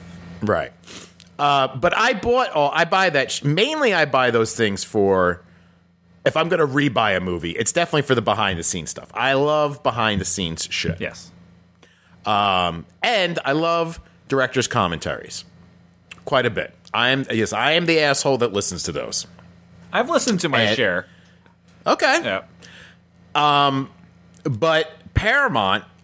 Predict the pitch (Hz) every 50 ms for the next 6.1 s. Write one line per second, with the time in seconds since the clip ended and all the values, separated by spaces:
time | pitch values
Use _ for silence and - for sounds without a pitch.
0 | - - 113 110 117 127 143 160 185 214 240 247 254 247 269 269 - - - -
1 | - - 120 107 101 - - - - 117 131 147 185 208 220 220 208 196 190 185
2 | 185 185 185 - 196 185 - - 170 135 107 95 90 82 - - - 104 85 76
3 | 73 65 76 78 - - 101 92 87 117 123 - - - 107 - - 143 143 139
4 | 139 - - 123 117 113 117 110 107 95 82 - 104 98 90 101 95 - 98 92
5 | - 104 92 90 85 82 90 87 87 85 73 73 69 71 - 90 82 - - -
6 | - -